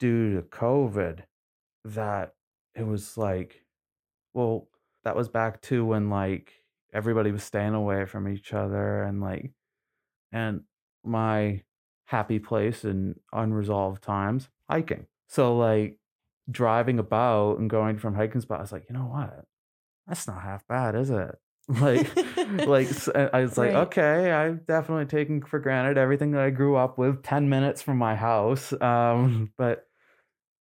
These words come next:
Speaker 1: um, so that m-, sort of brought me a little bit closer to home, but I
Speaker 2: Mm-hmm.
Speaker 1: still had never, I still had definitely the thought on my mind of, like, go somewheres else, have, have a go of it. And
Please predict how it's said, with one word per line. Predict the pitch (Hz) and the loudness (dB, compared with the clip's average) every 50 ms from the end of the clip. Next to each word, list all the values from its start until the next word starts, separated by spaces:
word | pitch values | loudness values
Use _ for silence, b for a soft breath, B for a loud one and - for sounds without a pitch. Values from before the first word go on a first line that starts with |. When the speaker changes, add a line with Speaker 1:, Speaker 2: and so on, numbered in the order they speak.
| _ - | _ 0
Speaker 1:
um, | 139 139 135 127 127 117 113 107 104 101 - - - _ | 2 2 4 2 2 2 2 0 0 -2 -4 -8 -14 _
so | - - - 131 | -8 -4 -2 0
that | 131 160 185 - - 160 | 2 2 2 2 0 -2
m-, | 151 - - 135 | -4 -6 -8 -12
sort | - - - 180 160 143 | -4 0 2 2 2 2
of | 117 | 2
brought | 117 131 127 127 117 | 2 0 0 2 0
me | 123 | 0
a | 120 | -2
little | 110 117 120 113 | 0 -2 0 0
bit | 107 95 - - | 0 -2 -2 -4
closer | - - 143 131 139 143 - - 127 110 | -4 0 2 2 2 2 0 0 0 2
to | 98 92 | 0 0
home, | 87 92 90 82 55 52 52 85 98 - _ _ - | -2 -4 -6 -8 -8 -10 -10 -12 -14 -16 _ _ -2
but | - 131 127 | 0 2 2
I | - - | 2 2
Speaker 2:
Mm-hmm. | - 95 | 0 -2
Speaker 1:
still | 95 95 - 165 156 156 151 | -4 -4 -2 0 0 0 0
had | 143 151 135 127 | 0 -2 -2 -2
never, | 127 123 123 120 120 120 117 123 123 117 113 110 107 104 101 - _ _ _ _ _ _ - | -2 -2 -2 0 0 -2 0 0 0 0 2 2 0 -2 -4 -8 _ _ _ _ _ _ -2
I | 127 127 | -2 -2
still | 117 - - - 165 151 143 | -2 -4 -6 -2 0 0 0
had | 123 127 120 107 - | 0 0 -2 -2 -2
definitely | 135 120 113 - 127 120 117 110 107 104 98 95 _ _ _ - | -4 -4 -2 -4 -4 -4 -4 -4 -4 -6 -8 -12 _ _ _ -10
the | 113 101 | -10 -10
thought | - - 120 110 110 110 107 | -6 -2 0 2 2 2 2
on | 104 104 | 0 0
my | 101 98 98 | 0 -2 -2
mind | 95 98 107 120 120 110 98 95 | -2 -2 -2 -2 -2 -2 -4 -4
of, | 90 98 | -4 -4
like, | 95 98 98 101 101 | -4 -4 -4 -6 -4
go | - 113 107 104 | -2 0 0 0
somewheres | 101 - - 120 104 101 98 95 90 87 | -2 -4 -4 -4 -2 -2 -2 -4 -4 -4
else, | 90 90 87 82 - - _ _ _ _ _ _ _ _ _ _ _ | -4 -6 -6 -8 -10 -14 _ _ _ _ _ _ _ _ _ _ _
have, | - 120 110 104 107 - - - | -4 -4 -4 -4 -6 -10 -10 -6
have | - 113 110 101 | -4 -4 -2 -4
a | 107 | -4
go | 98 95 104 95 92 95 | -6 -4 -4 -2 -2 -2
of | 95 87 92 | -2 -4 -4
it. | 90 87 - _ _ _ | -6 -8 -8 _ _ _
And | - 120 117 113 110 110 110 104 | -4 -2 -2 -2 -2 -2 -4 -6